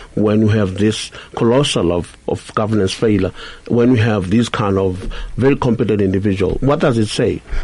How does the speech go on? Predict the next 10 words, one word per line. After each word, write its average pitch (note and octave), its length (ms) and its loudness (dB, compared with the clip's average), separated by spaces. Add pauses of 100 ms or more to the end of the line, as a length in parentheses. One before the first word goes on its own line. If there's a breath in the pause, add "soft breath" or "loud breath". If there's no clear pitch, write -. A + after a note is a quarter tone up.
(120)
to C3 100 2
someone F3 360 4
who, C3 520 4 (520 loud breath)
who D3 260 4
is A#2 240 4
reminded C3 540 4
from A#2 200 2
time F#3 220 2
to D3+ 80 2
time B2 420 2